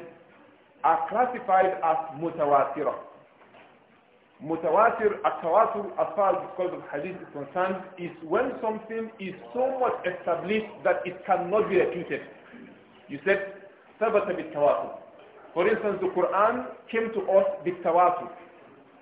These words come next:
Those who narrated the Quran are so many and so much that it is impossible for them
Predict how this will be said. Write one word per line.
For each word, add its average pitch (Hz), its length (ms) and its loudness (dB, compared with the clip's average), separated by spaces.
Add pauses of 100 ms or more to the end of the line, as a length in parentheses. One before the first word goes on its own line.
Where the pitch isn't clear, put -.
(160)
Those 254 280 4
who 233 140 -4
narrated 202 480 4
the 190 60 -2
Quran 185 500 -2
are 185 260 0
so 247 220 0
many 214 340 4 (560)
and 190 300 0
so 254 160 2
much 233 340 2 (760)
that 180 260 4
it 202 140 -4
is 185 120 -6
impossible 254 800 0
for 196 160 0
them 202 160 0